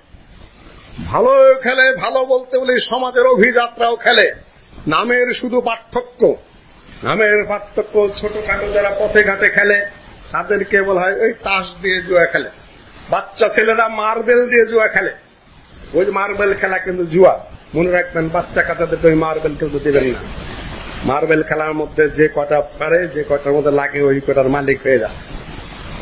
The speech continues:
এটা জুয়ার তালিম। আপনি মনে রাখবেন, গ্রাম অঞ্চলে চারা খাপড়াতে যে খেলে কাঁঠালের পাতা দিয়ে, কাঁঠালের পাতা দিয়ে চারা খাপড়া খেলে, ওটা জুয়ার তালিম।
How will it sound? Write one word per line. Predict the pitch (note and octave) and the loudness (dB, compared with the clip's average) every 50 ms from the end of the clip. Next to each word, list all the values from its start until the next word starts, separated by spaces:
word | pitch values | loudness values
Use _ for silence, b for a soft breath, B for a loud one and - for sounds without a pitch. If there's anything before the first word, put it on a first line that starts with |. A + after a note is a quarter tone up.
| - - - | -12 -4 -4
এটা | B2 B2+ C#3 B2 | 0 0 2 0
জুয়ার | A#2+ B2+ C#3 D3 C#3+ C3 C3 B2+ - - | 0 2 2 2 2 2 0 -2 -4 -6
তালিম। | B2 A2+ A#2 B2 B2+ A2+ G#2 G2+ - - - - - - - - - - - - - - - - - - | -6 -2 0 2 2 2 0 -2 -8 -18 -20 -20 -20 -20 -20 -20 -20 -18 -18 -16 -16 -16 -16 -16 -10 -2
আপনি | - C3+ E3+ - - A3 A3+ | 0 0 0 2 2 2 2
মনে | A#3 B3 A#3 | 4 4 4
রাখবেন, | A#3 A#3 A#3 B3+ B3+ B3+ B3+ B3+ B3 F#3+ | 4 4 4 2 0 2 2 0 0 0
গ্রাম | B3 A#3 A#3+ B3 B3+ B3+ B3+ | 0 0 0 0 -2 -2 -4
অঞ্চলে | B3+ C4 B3+ B3+ B3 B3+ B3 B3 - | -4 -2 -2 4 6 6 6 6 4
চারা | C4 B3 B3 C#4 C4 | -2 -2 0 -2 -2
খাপড়াতে | - C4 C4+ C4+ C4 C4 B3+ C4 B3 | -4 -6 -8 -6 -6 -4 -2 0 0
যে | B3 C4 A#3 | 2 0 0
খেলে | - - C4+ C#4 B3+ G3 - - - - - - - - - - - - - | 0 0 0 2 2 2 0 -4 -12 -20 -20 -20 -20 -20 -20 -20 -12 -2 0
কাঁঠালের | A#3 C4 - - D#4+ D#4 D4+ D4 D4 | 0 2 2 2 4 4 4 4 2
পাতা | C#4+ B3 B3 A#3+ A3 | 0 0 -2 -2 -2
দিয়ে, | F#3+ D#3+ B2+ - - _ _ _ _ _ _ _ _ _ _ _ - - - - - - - - - - - - - - - - - - - - | -2 -4 -6 -6 -10 _ _ _ _ _ _ _ _ _ _ _ -20 -20 -20 -20 -20 -20 -20 -20 -20 -20 -20 -20 -20 -20 -20 -20 -18 -12 -6 -4
কাঁঠালের | E3 G3 - B3 C#4 C#4 C#4+ C#4+ C#4+ C4+ C#4 | -2 0 0 0 2 4 4 4 4 2 0
পাতা | C#4 C#4 D4 C#4 | -2 -2 -2 0
দিয়ে | C4+ C#4+ C#4 C#4 C4+ C4+ C4+ | 2 4 6 6 6 4 2
চারা | C4+ C4+ C#4 C#4 | 0 2 2 0
খাপড়া | - - C#4 C#4 - C#4+ C4+ | 0 -2 -4 -2 0 0 2
খেলে, | C4+ C4+ C4+ C4 | 2 2 0 0
ওটা | C4 C4 C4+ C4+ C4+ C4+ C4 B3+ A#3+ F3+ | 0 2 0 2 2 2 2 2 0 -2
জুয়ার | F3 B3 C4 C4 C4 B3+ C4 - | -4 -2 0 0 0 0 -2 -2
তালিম। | C4 C4+ C4+ C4+ C#4 C4 G3+ D3 | -2 -2 0 0 0 -2 -2 -4